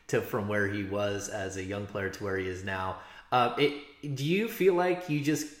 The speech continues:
have to keep reinventing yourself every year and redefining who and what you are as you, you know, first you're clawing to stay in the league, but now you've got a really strong foothold,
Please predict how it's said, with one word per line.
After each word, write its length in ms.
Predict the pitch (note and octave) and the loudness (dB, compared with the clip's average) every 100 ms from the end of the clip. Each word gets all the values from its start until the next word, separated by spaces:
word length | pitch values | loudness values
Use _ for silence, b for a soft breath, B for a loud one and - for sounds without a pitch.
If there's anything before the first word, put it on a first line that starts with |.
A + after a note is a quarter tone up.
| b b b b b _ | b b b b b _
have 340 | - B2+ C3 | 0 4 4
to 100 | - | 2
keep 340 | - - D#3 - | -2 -2 -4 -4
reinventing 880 | A#2 B2+ C#3 C3+ A#2 A#2 - C#3 C3 | -6 -4 -2 -2 -2 -2 -2 -2 -2
yourself 640 | B2+ - - B2 B2 - | -4 -4 -2 0 0 -2
every 260 | A#2+ A#2 A#2 | -4 -2 -2
year 420 | A2 A2+ A#2 A2+ | -2 0 2 2
and 260 | A2+ A2+ G2+ | 0 -4 -6
redefining 600 | A2+ A#2+ G#2+ A2+ A2 A2 G2+ | -6 -6 -6 -4 -4 -4 -6
who 260 | A#2+ A#2 | -4 -2
and 100 | A2 G#2 | -4 -4
what 240 | G#2+ - | -6 -6
you 120 | G#2+ | -4
are 380 | G2 G2+ G#2+ G#2+ | 0 2 2 0
as 240 | - A2+ A2 | -2 -2 -2
you, 280 | A2 G#2+ G#2 B B B | -2 -2 -4 B B B
you 100 | - | -6
know, 120 | A#2 G#2+ | -2 -2
first 460 | - C3+ C#3 - | 0 0 0 -2
you're 160 | B2 G#2+ | -2 -2
clawing 440 | - C3 B2 A#2+ | -2 0 0 -2
to 60 | G#2+ | -6
stay 260 | - G#2+ | -6 -4
in 120 | G#2+ A#2+ | -4 -4
the 60 | |
league, 280 | G#2 G#2 G#2+ | -2 -2 -2
but 120 | G#2 G2+ | -4 -2
now 280 | A2+ A#2 | 0 2
you've 240 | G2 G2 G2 | 0 -2 -2
got 160 | A#2 | -2
a 40 | F#2+ | 0
really 300 | G2 G#2+ G2+ | -2 -2 -2
strong 320 | - G#2+ G2 | -4 -6 -6
foothold, 640 | - A2+ G#2 G#2 G2 F#2+ | -6 -6 -2 -2 -2 -4